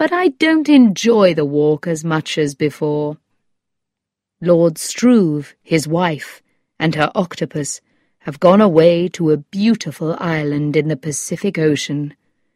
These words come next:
There they work together with the wonderful undersea plants and animals around them. A family have bought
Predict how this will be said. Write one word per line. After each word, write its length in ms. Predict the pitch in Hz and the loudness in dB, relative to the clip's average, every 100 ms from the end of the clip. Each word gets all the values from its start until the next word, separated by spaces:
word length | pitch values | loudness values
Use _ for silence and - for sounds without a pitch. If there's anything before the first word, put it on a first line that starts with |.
| _ _ _ _ | _ _ _ _
There 480 | 156 175 190 190 202 | -2 0 0 -2 -2
they 220 | 190 196 | 0 0
work 400 | 160 170 175 175 | 4 2 2 -2
together 640 | - 185 156 143 139 139 - _ _ - | -4 -2 -2 -4 -6 -8 -14 _ _ -2
with 160 | 156 | 2
the 100 | 165 | 4
wonderful 800 | 170 175 214 196 160 - 151 156 - | 4 2 0 2 0 -4 -6 -6 -2
undersea 800 | 208 214 208 208 - - 175 180 | 2 4 4 0 -2 -4 -2 -4
plants 680 | - 180 160 160 175 - | -6 -6 -4 -4 -8 -8
and 160 | 180 185 - | -6 -6 -2
animals 640 | 214 175 147 151 151 151 | 0 0 0 -2 -4 -2
around 500 | 165 165 160 151 147 | -2 -2 -2 -4 -6
them. 340 | 147 147 151 - _ _ _ _ _ _ _ _ _ _ _ - | -6 -6 -8 -12 _ _ _ _ _ _ _ _ _ _ _ -6
A 80 | 185 | -6
family 560 | - 160 233 190 156 156 | 0 0 2 0 0 -2
have 160 | 175 147 | -4 -2
bought 280 | 185 185 | -2 -2